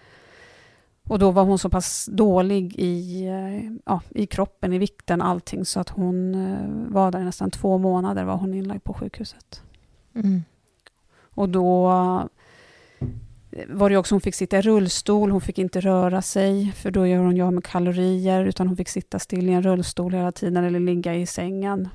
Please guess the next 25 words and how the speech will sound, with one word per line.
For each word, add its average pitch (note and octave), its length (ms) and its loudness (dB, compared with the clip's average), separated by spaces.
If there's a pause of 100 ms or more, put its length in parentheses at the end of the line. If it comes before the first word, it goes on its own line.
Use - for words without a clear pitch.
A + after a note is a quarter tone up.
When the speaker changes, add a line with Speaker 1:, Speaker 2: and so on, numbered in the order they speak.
(160)
Speaker 1:
Hon F#3+ 200 -2
hade F3+ 580 0 (840)
vak G3 680 4
dygnet G3 500 0
runt F#3 300 0
varje F3+ 240 2
sekund F#3+ 680 -4 (440)
för F3+ 180 2
att F3 180 -4
inte F3+ 240 -4
hon F3+ 120 -2
skulle F#3 240 -8
göra F#3 220 -2
smygsitups F3+ 1080 -4
eller F3+ 380 -6 (160)
armhävningar F3+ 960 0
eller F#3 460 -4 (120)
någonting F#3 420 0
för F3+ 120 -4
att - 100 -10
göra F3+ 160 0
sig G3 140 -4
av F#3 100 -2
med F3+ 120 -6
kalorier. F#3+ 540 -6